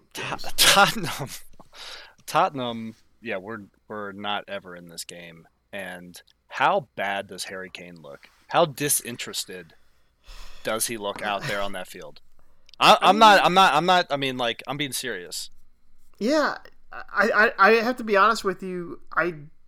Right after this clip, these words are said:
Speaker 2: thought he played the same as I p-, see him play against Manchester United.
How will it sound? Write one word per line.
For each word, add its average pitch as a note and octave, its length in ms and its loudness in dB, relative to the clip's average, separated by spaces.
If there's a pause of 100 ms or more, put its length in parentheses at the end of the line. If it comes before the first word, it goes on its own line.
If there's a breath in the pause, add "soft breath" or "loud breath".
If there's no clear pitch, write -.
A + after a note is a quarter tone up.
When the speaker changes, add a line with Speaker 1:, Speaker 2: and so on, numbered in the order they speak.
Speaker 2:
thought G3+ 300 2
he G#3 100 -6
played F3+ 420 -2
the E3+ 80 -6
same F3+ 560 -6
as D#3 240 -8
I D#3 240 -2
p-, - 220 -16
see - 260 -10
him D#3+ 180 -4
play D3+ 400 -4 (280 loud breath)
against E3 400 -8
Manchester D#3 540 -8
United. C3+ 580 -10